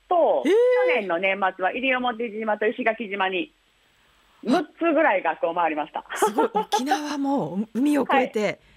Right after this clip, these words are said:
Speaker 1: はい。海を越えて。
Speaker 2: あー、そうなんですね。
Speaker 1: はい。
Speaker 2: こう、コロナ禍、どうですか？なかなか対面が難しい時期もね、あると思うんですけども。
Speaker 1: そうですね。コロナ禍の時はほとんど行くことができなかったので、
Speaker 2: ええ。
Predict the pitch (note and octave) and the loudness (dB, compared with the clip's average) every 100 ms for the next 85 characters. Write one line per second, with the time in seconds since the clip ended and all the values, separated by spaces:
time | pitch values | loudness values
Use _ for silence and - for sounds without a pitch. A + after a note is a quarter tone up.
0 | _ - - - D4 C#4+ B3 A#3+ A3+ G3 | _ -20 -6 -2 0 0 0 -2 -2 -2
1 | E4+ G#4+ A#4 A#4+ B4+ B4+ B4 - F4+ A4 | -4 -6 -12 -8 -8 -8 -10 -10 -10 -10
2 | A4+ F#4+ E4 B3+ B3+ D4 - F4 - - | -8 -8 -6 -2 -2 -2 -2 -2 -2 -10
3 | _ _ _ - A#3 A3 - G#3+ B3 E4 | _ _ _ -4 -2 -2 -6 -4 -2 -2
4 | F4+ F4+ D#4+ A3 - F3+ G#3+ B3 A3 - | -4 -4 -4 -4 -8 -4 -2 -2 -2 -4
5 | F3 F3+ A#3+ C4+ C4+ B3 C#4 C4+ C4+ B3 | -6 -4 -4 -4 -4 -2 0 0 0 0
6 | A#3 A#3+ C4 - C4 A#3+ G#3+ E3+ _ _ | -2 -4 -4 -2 -2 0 -2 -4 _ _
7 | _ _ - F#3+ G#3+ G3+ F3+ A3+ A3+ G#3+ | _ _ -10 -6 -4 -2 -2 0 0 -2
8 | G#3 F#3+ G3 F#3+ F#3+ - F#3 E3+ E3+ E3+ | -4 -4 -4 -4 -6 -8 -8 -6 -6 -8
9 | _ _ _ _ _ _ _ _ - - | _ _ _ _ _ _ _ _ -20 -6
10 | A#3+ C#4+ D4 C#4+ A#3 C4+ C4+ D#4 E4 E4+ | 0 2 2 0 -2 -4 -2 0 2 0
11 | G4 G#4 F4+ D#4+ - C#4 B3+ A3+ A#3+ E4 | 0 0 0 -2 -2 0 0 -2 -2 0
12 | D4+ C#4 C4+ D4 D#4 D4+ A#3 G3 A#3 C4 | 0 0 -2 -2 -2 0 0 -2 -4 -4
13 | C4+ G#3+ G3+ - E3 C#3 F3+ F#3+ F3 D3 | -2 -2 -2 -4 -4 -2 2 4 4 2
14 | A#2 | -2